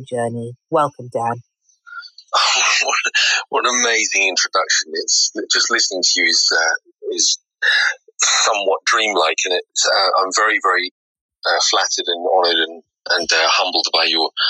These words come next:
Speaker 2: by your words and your introduction. Thank you. It's absolutely wonderful to be here, and I'm honoured.
Speaker 1: I'm honoured. You know, the honour is all mine, really, Dan. And, um, they're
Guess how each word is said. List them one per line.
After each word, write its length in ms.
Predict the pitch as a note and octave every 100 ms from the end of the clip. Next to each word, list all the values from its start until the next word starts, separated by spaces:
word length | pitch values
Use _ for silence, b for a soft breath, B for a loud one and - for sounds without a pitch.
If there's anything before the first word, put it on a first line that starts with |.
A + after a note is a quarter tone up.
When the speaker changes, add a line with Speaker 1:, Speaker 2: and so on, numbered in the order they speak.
| B B B - -
Speaker 2:
by 120 | E2+
your 200 | E2+ E2
words 300 | E2+ E2+ E2
and 60 | E2
your 120 | D#2+
introduction. 480 | - - - - -
Thank 160 | - -
you. 60 | -
It's 140 | - -
absolutely 600 | G#2 - - F#2 F2+ -
wonderful 360 | E2+ F2+ G2 -
to 80 | -
be 120 | -
here, 200 | D#2+ D#2+
and 100 | D#2
I'm 100 | D#2+
honoured. 300 | D#2 D#2 D2+ - _ _ _ b b _ F#3+
Speaker 1:
I'm 160 | F3
honoured. 320 | E3 E3+ D#3 D3
You 80 | E3
know, 140 | E3
the 140 | D#3+ E3
honour 260 | F3+ E3+ D#3+
is 180 | D3 -
all 220 | E3 D#3 D#3+
mine, 320 | D3 C#3 C#3
really, 380 | C#3+ D3 C3+ B2+
Dan. 300 | C3 B2 B2+
And, 340 | C3 C3 C#3 C3 -
um, 280 | D3+ C#3+ C#3 _ _ _ _ -
they're 100 | F3+